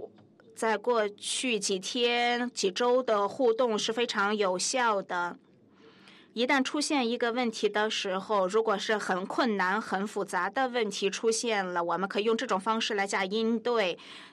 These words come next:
邮件不像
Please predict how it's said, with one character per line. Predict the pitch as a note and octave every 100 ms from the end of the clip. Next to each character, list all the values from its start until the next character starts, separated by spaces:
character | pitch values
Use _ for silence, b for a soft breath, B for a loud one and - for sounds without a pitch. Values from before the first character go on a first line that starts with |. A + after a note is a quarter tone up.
| -
邮 | - F#3+ G3 G#3+ C#4
件 | C4+ - D#4 C#4 A3 F#3+ D3+ - - - - _ _ _ _ - - - - - - B B B B B B _ - -
不 | -
像 | A#3 D#4 A#3+